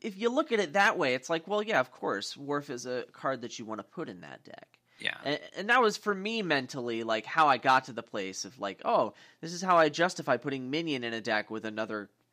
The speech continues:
Speaker 1: draw card, because they're both stinking good, and, and Worf is so stinking good that if you nerf it, you can actually see the parts of it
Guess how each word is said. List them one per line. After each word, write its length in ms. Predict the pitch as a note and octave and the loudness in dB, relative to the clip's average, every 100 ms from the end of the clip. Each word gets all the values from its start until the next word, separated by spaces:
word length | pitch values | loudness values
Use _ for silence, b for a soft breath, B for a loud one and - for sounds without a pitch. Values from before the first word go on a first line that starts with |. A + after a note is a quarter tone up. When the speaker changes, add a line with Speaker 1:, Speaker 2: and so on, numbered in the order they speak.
| - | -4
Speaker 1:
draw 300 | D3 E3 E3+ | 6 8 8
card, 400 | E3+ A2+ F2+ F#2+ b b b | 4 0 0 -2 b b b
because 220 | C3+ D3 | -2 2
they're 100 | D3+ | 2
both 240 | D3 F3 E3+ | 6 6 4
stinking 600 | - - G3+ F#3+ E3+ D3+ | 0 0 -2 -2 -4 0
good, 480 | C#3+ A#3 D3 A2+ A#2 _ b b - | 6 8 8 4 -2 _ b b -2
and, 240 | C3+ C3+ | -2 -2
and 220 | C#3 C#3+ | -6 -2
Worf 260 | C#3+ F#3 F3+ | 2 2 2
is 120 | D#3 | -4
so 240 | - G#3+ G3 | 0 2 2
stinking 480 | - G#3 F3+ F3 D#3 | -2 -4 -2 -4 0
good 160 | F3+ | 0
that 100 | D3+ | 0
if 120 | D3 | -2
you 100 | C#3 | -2
nerf 460 | C3 B2 D3+ G3 - | -6 0 2 2 0
it, 120 | A#2 | -6
you 120 | A2+ | -6
can 140 | B2 B2+ | -8 -4
actually 320 | C3+ C3+ A2+ | -4 -4 -8
see 160 | A2 C3+ | -8 -8
the 100 | A#2 | -8
parts 360 | - B2+ A#2 | 0 0 0
of 60 | A2 | -6
it 160 | A2 | -8